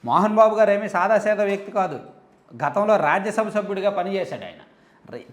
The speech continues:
ప్రతి రాజకీయ నాయకుడికి కూడా అత్యున్నత హోదా పదవుల్లో రాజ్యసభ పదవి. రాజ్యసభ అంటే ఏంటి?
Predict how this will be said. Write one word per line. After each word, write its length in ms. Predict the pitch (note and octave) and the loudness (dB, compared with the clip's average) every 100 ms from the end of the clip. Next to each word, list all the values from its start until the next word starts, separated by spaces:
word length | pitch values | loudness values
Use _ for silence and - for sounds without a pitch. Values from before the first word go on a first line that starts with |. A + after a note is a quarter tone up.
| - | -6
ప్రతి 400 | F#3 A#3+ B3 A#3+ | -4 0 6 6
రాజకీయ 560 | G#3+ A3 A3+ A#3+ A#3 | 6 4 0 -4 -4
నాయకుడికి 580 | A3+ A3 G#3 G3+ G3+ G3+ | 0 0 -2 -4 -6 -8
కూడా 260 | E3+ G#3 A3+ | -4 0 2
అత్యున్నత 680 | D3 D#3 - - A#3+ A#3+ | 0 -4 -10 -6 -4 0
హోదా 500 | A3+ G3 G3+ E3 G3+ - - - _ _ _ _ - | 2 4 2 2 0 -4 -16 -20 _ _ _ _ 0
పదవుల్లో 460 | F3+ A#3+ A#3+ F#3+ A#3 | 2 2 2 2 2
రాజ్యసభ 520 | G#3 A3 A#3 A3 F#3 | 2 0 -2 -4 -4
పదవి. 360 | E3 D3 A#2 - - _ - - - - | -4 -6 -8 -16 -20 _ -20 -20 -20 -6
రాజ్యసభ 440 | D3+ F#3+ A3 A3 | -6 -4 -4 0
అంటే 280 | A3+ A3 A3+ | 0 -2 -6
ఏంటి? 480 | A3+ A3+ A#3 A#3 | -6 -8 -8 -8